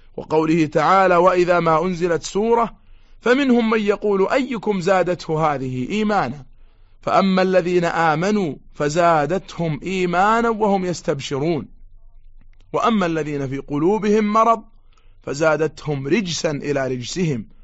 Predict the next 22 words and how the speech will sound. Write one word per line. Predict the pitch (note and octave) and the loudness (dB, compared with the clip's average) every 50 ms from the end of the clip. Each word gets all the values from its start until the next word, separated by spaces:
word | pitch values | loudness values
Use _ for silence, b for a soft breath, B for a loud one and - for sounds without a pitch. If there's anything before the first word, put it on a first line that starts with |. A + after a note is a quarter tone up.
| b b - | b b -6
وماتوا | - E3+ E3 D#3+ D#3 D#3 D3+ C#3+ C3+ B2+ B2 - C#3 C3 C3 D#3+ | -4 -2 0 0 0 0 0 0 -2 -4 -6 -10 -10 -6 -4 -2
وهم | D#3+ D3+ D3 B2+ A#2+ | -2 -2 -2 -4 -6
كافرون"، | - - G3+ F#3+ D3 B2 A#2+ G#2+ F#2+ F2+ - - - - - - - - - - | -6 -4 -4 -2 -2 -4 -8 -10 -10 -12 -14 -18 -20 -20 -20 -20 -20 -20 -10 -8
كما | C3+ C3+ C#3+ D3 C#3 C3 A#2+ | -6 -4 -4 -4 -4 -4 -6
تقدم | A2+ - A2 - - D#3+ D#3+ D3 C#3+ E3+ D#3+ D#3+ | -8 -10 -12 -6 -6 -6 -6 -4 -4 -4 -2 -2
إيضاحه. | D3+ G#2 B2 B2+ A#2+ G#2+ G2+ E2 - - - - - - - - - - - - - - - - - - _ - _ C3 | -4 -4 -6 -6 -8 -8 -8 -10 -12 -12 -16 -18 -20 -20 -20 -20 -20 -20 -20 -20 -20 -20 -20 -20 -20 -20 _ -12 _ -6
أيها | B2+ C3 C3 B2+ | -4 -2 -2 -2
المستمع | B2 B2 B2 A#2 - - E3 D#3+ D3 - C3+ | -2 -2 -4 -8 -6 -6 -6 -6 -6 -8 -8
الكريم، | C3 B2 - C#3 C#3 D3 F3 G3 G#3 G3 G#3 G#3 - - - - - - - - - - - - - - - - - | -10 -8 -8 -6 -4 -4 -4 -4 -6 -6 -8 -10 -16 -20 -20 -20 -20 -20 -20 -20 -20 -20 -20 -20 -20 -20 -20 -20 -10
سوف | - - F#3+ G3 F#3+ | -6 -4 -2 -2 -2
نكمل | G#3+ A3 B3+ B3 - A3 A#3 A3+ A3+ A3+ A3 | -2 -2 -4 -4 -4 -4 -4 -4 -4 -4 -4
بقية | F3 D#3+ D3 - F3 F#3 F3 F3+ | -4 -6 -6 -6 -8 -6 -6 -6
تفسير | E3+ - E3 - - D3+ - - - - G#3 G#3+ G3 | -6 -6 -6 -6 -6 -8 -8 -8 -10 -6 -4 -2 -2
الآية | F#3 E3+ - - E3+ E3 D#3 C#3+ C3+ C3+ B2+ - - - - - - - - - - - - - - - - - - | -2 -4 -2 -2 0 0 0 0 -2 -6 -8 -10 -14 -20 -20 -20 -20 -20 -20 -20 -20 -20 -20 -20 -20 -20 -20 -20 -14
من | - B2 A#2+ | -10 -10 -10
قوله | A#2+ - C#3+ D3 C#3+ C3+ C3 B2+ | -6 -4 -4 -4 -4 -4 -6 -6
تعالى: | A#2+ - B2 A#2+ D3 D#3 D#3+ D#3+ D#3+ | -6 -8 -4 -2 -2 0 0 0 0
"والباقيات | D#3+ D#3 D3 C3 D3+ D#3 D#3 D#3+ F3 F3 F3+ F3 E3 D#3+ | -2 -2 -2 0 -2 -2 -2 -2 -2 -2 -2 -2 -4 -6
الصالحات" | D3 - - F3+ F3 F3 F3 E3+ C#3+ D3+ F3 F#3+ G#3 G#3+ G#3 - - - - _ _ - _ _ _ - - - | -10 -8 -2 0 0 0 0 -2 -4 -2 -2 -2 -2 -2 -6 -10 -20 -20 -20 _ _ -20 _ _ _ -20 -20 -10
في | - D#3+ D#3+ | -4 -2 0
لقائنا | C#3+ C#3 - - D#3 D#3 - C#3+ C#3 C3+ | 0 -2 0 2 2 2 2 0 -4 -6
القادم | C3 - - D#3+ D#3+ D#3 D3 E3 E3 D#3 - | -8 -2 0 0 0 0 0 -4 -6 -8 -12